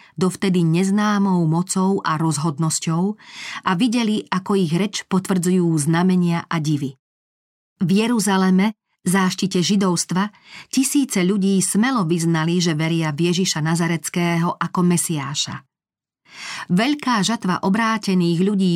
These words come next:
učeníkov prekvapila a potešila. Toto obdivuhodné zhromaždenie však nepokladali za ovocie vlastného úsilia. Bolo im zrejmé, že zbierajú plody práce iných.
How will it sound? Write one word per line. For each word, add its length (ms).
učeníkov 720
prekvapila 640
a 80
potešila. 720
Toto 320
obdivuhodné 880
zhromaždenie 800
však 240
nepokladali 720
za 160
ovocie 480
vlastného 720
úsilia. 640
Bolo 320
im 240
zrejmé, 720
že 160
zbierajú 640
plody 400
práce 400
iných. 640